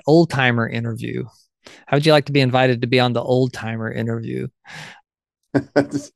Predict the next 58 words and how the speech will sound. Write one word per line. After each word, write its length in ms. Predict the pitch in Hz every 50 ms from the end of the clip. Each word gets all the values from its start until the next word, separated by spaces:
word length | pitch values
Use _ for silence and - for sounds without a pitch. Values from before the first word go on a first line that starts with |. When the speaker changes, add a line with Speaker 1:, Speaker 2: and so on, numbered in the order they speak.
| _ _ _ _ _ _ _ _ _ _ _ _ _ _ _ _ _ -
Speaker 2:
There's 220 | - - 123 117 123
gotta 160 | 151 143 135
be 120 | 123 123
some 240 | 117 110 135 127 120
other 200 | 117 113 113 110
way 160 | 107 110 107
to 80 | 101 101
say 220 | - - 107 98
that, 200 | 95 92 92 90
James, 280 | 90 92 90 90 85 90
some 120 | - 95
Speaker 1:
<laughs> 60 | -
Speaker 2:
euphemism 600 | 90 92 95 90 - 90 87 92 90 87 90 87
here. 360 | 92 92 87 85 87 87 90 - _ _ _ _ _ - - - - - - - -
Speaker 1:
I 60 | 143
feel 180 | - - 240 233
like, 240 | 196 160 - _ _ _ _ -
I 60 | - 139
feel 180 | - 202 202
like 200 | 185 175 160 -
it, 140 | 151 135 - - -
uh, 60 | 175
Speaker 2:
Pillars, 360 | 175 160 156 151 147 139 123
Speaker 1:
I 40 | 143
thi-, 60 | -
Speaker 2:
pillars 400 | - 180 180 185 175 170 160 139
of 100 | 151 143
the 120 | 127 143 120
organization 760 | 131 135 131 117 120 117 110 107 117 220 214 214 - 202 220
or 40 |
Speaker 1:
pillars 220 | 220 220 220 202 170
of 140 | 185 190 -
the 40 | 170
Speaker 2:
something. 100 | 165 170
Speaker 1:
organization. 720 | 160 165 156 160 151 139 127 135 131 127 120 - - 120
That's, 240 | 123 131 135 127 - - 131 -
that's 240 | 139 135 131 - 135
a 60 | 123
better, 420 | 120 127 127 123 123 120 123 - _ _
better 240 | - 139 131 131 127
way 120 | 127 123 120
to 80 | 120 117
do 180 | 120 123 123
it. 160 | 123 120 - - _ - - - - -
Um, 60 | 123
so, 260 | - - 160 151 147
uh, 160 | - - 143 -
this 200 | 151 180 202 190
is 80 | 185 180
what 180 | 170 165 151
I've 240 | 139 131 131 123 120
already 240 | 127 131 143 147 139
got 160 | 127 120 120
recorded. 440 | 123 127 - - 131 131 127 127 127
We've 140 | 127 123 135
already 180 | 151 165 165
got 120 | 156 123 131
recordings, 680 | 135 123 _ - 139 135 139 135 135 135 131 127 -